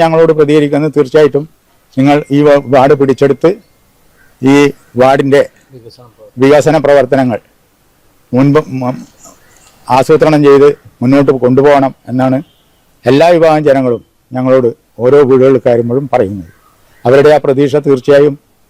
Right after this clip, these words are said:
ഞങ്ങൾ ഉൾക്കൊണ്ടുകൊണ്ട് ആ പ്രവർത്തനവുമായി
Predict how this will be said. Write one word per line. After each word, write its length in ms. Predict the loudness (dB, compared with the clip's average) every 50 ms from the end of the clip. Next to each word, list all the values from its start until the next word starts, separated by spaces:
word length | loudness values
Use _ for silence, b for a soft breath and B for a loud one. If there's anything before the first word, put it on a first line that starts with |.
| _ _ _ _ _ _ _ _ _ -6
ഞങ്ങൾ 220 | -4 -2 0 0 -2 -4 -4 -6 -6
ഉൾക്കൊണ്ടുകൊണ്ട് 580 | -4 -2 -2 -2 2 2 2 2 2 0 -2 -4 -4 _ _ _ _ _ _ _ _ _ _ _ _ _ _ _ _ _ _ _ -2
ആ 120 | 0 2 2 2 0 -2 -6 -4
പ്രവർത്തനവുമായി 680 | 0 0 0 0 0 0 0 0 2 2 2 2 2